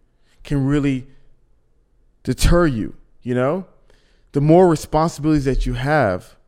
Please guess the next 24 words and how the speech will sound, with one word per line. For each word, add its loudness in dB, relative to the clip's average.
more 2
people, -4
like -2
you -8
said, 0
are 0
depending -4
upon -6
you. -10
And 0
the -4
content 4
you -4
consume -4
will -2
shape -2
you. -8
And 2
I 2
just -2
don't 4
wanna -2
see -10
guys -2